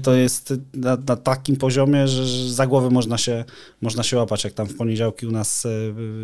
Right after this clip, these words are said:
czy, czy we wtorki jest ta trzecia połowa, to, to Juan Ibiza zawsze, e, duże wrażenie robi na nas liczbowo.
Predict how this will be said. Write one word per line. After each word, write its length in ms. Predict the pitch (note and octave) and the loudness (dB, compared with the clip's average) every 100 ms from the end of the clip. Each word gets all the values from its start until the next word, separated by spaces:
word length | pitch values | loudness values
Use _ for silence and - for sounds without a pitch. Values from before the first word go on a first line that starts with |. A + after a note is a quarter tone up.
| G#2+ | -8
czy, 160 | - G#2+ | -8 -6
czy 140 | - | -4
we 100 | A2 | -4
wtorki 380 | G#2+ A#2+ G#2+ - | -2 -2 -2 -4
jest 200 | A2 - | -4 -4
ta 140 | A2+ G#2 | -6 -4
trzecia 320 | - A#2 A2+ | -4 -2 0
połowa, 400 | A#2 A#2 C3 C#3 - - - _ - | 0 2 2 0 -4 -20 -20 _ -8
to, 200 | B2 A#2 | -6 -4
to 180 | - A2+ | -4 -4
Juan 220 | B2+ A#2+ A#2 | 0 2 2
Ibiza 300 | A2 A2 G#2 | 0 -2 0
zawsze, 460 | A2 - A#2+ G#2+ A2 _ _ _ - | 0 0 0 0 -4 _ _ _ -10
e, 40 | G#2+ G#2 G2+ G2 F2+ | -6 -4 -2 -4 -4
duże 460 | G2+ A2 A#2 A#2+ A2 | -6 -8 -4 -2 0
wrażenie 460 | G#2 G#2+ G2+ G#2+ G#2+ | 0 -2 0 0 0
robi 240 | F#2+ F#2 | -2 -6
na 100 | F2 | -8
nas 200 | F2 - | -8 -8
liczbowo. 420 | F#2+ F#2 F#2 F2+ | -10 -10 -12 -12